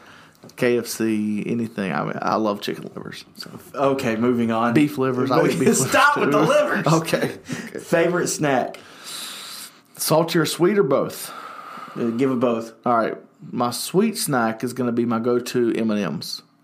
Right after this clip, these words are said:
Speaker 1: I've got a box
Speaker 2: Regular?
Speaker 1: of regular.
Speaker 2: Okay.
Speaker 1: Uh, and my salty ones, this, I'm not a big salty snack guy. But, uh, this past year on vacation, my sister-in-law,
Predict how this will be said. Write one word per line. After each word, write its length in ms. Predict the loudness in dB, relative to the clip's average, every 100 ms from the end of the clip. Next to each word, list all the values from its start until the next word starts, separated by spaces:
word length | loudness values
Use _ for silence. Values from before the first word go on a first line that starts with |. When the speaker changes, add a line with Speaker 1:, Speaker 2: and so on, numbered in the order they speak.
| -6
Speaker 1:
I've 320 | -2 0 0
got 140 | -2 -2
a 20 |
box 260 | 0 2
Speaker 2:
Regular? 380 | 4 2 0 0
Speaker 1:
of 180 | -2 -6 0
regular. 580 | 0 2 0 -2 -4 -8 -16 -14
Speaker 2:
Okay. 260 | -12 -12 -10 -2
Speaker 1:
Uh, 300 | 0 0 0
and 100 | 0
my 140 | 0
salty 540 | -2 0 2 2 0 -2
ones, 280 | 0 0 2
this, 300 | 0 0 -8 -16 -4
I'm 100 | 0
not 200 | 2 2
a 40 |
big 200 | 2 0
salty 360 | 0 0 0 -2
snack 360 | -2 -2 0 0
guy. 320 | 2 2 0 -6 _ _ -20 _ -4 0
But, 460 | 2 2 -2 -2
uh, 200 | 0 0
this 180 | -2 -4
past 400 | -2 -2 -2 0
year 100 | 0
on 140 | 0
vacation, 640 | 0 -2 -2 -2 -2 -2 -2
my 260 | -2 -2
sister-in-law, 840 | -2 -2 -2 -2 -2 0 0 -2